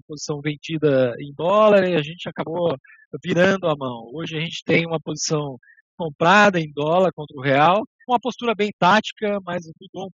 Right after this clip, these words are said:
pouco a, a nossa visão. Acho que,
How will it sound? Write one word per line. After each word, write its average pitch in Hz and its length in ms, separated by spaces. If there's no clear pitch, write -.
pouco 175 580
a, 147 320
a 147 40
nossa 156 300
visão. 139 460
Acho 131 300
que, 151 800